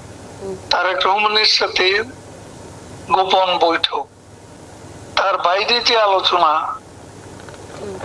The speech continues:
তাতে কোনো একটা খোলামেলা কিছু,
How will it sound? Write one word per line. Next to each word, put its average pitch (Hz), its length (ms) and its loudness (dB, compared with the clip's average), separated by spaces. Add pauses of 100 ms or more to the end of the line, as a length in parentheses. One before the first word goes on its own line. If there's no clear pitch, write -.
(240)
তাতে 196 260 4 (220)
কোনো 185 560 4 (1120)
একটা 180 540 4 (100)
খোলামেলা 180 580 4
কিছু, 180 540 2